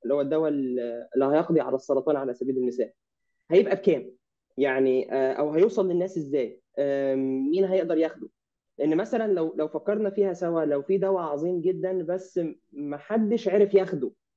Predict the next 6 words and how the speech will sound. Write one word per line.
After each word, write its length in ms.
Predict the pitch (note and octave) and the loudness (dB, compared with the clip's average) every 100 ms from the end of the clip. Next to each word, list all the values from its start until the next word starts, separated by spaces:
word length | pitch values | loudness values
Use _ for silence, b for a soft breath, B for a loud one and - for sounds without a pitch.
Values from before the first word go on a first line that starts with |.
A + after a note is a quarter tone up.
| - | -8
الدواء 300 | C3 E3 G3 | -2 2 4
غالي 260 | F3 G3+ F#3+ | 4 4 4
جدا 480 | E3 E3 C3 A#2+ - | 4 2 0 -4 -2
او 240 | C3+ C#3 | -2 0
الدواء، 560 | C3+ D#3+ F3 F3+ F3 - _ _ _ - | 0 0 0 0 -4 -10 _ _ _ 0
آم، 560 | C#3+ C#3+ C#3 C#3 B2+ | 2 4 4 2 0